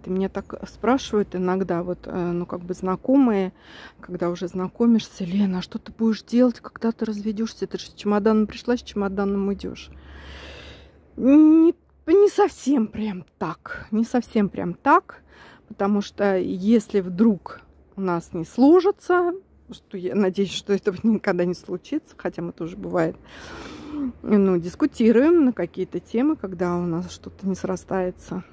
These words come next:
Есть у нас такое, раз в пять лет у нас что-то, как говорится, бывает. Но все равно, эм, даже вот если так, все равно, эм, его,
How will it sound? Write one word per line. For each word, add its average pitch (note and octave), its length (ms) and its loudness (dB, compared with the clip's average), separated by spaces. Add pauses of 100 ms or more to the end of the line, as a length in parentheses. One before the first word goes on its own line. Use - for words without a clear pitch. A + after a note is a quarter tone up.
(120)
Есть F#3 380 -6
у E3 40 -6
нас E3+ 140 -8
такое, A3+ 360 0
раз G3 180 -4
в - 20 -20
пять - 240 -10
лет G#3+ 240 -2
у D#3 40 -10
нас D#3+ 200 -8
что-то, - 340 -16
как - 320 -18
говорится, F3+ 800 -10 (640)
бывает. F#3 600 0 (1700)
Но A#3+ 240 8 (840)
все - 240 0
равно, C#4+ 680 4 (420)
эм, G3+ 380 -2
даже G#3 320 0
вот G3+ 240 -2
если G#3+ 440 0 (100)
так, E4+ 340 0
все - 200 -4
равно, C4+ 540 2
эм, F#3+ 640 -4 (140)
его, B3 800 2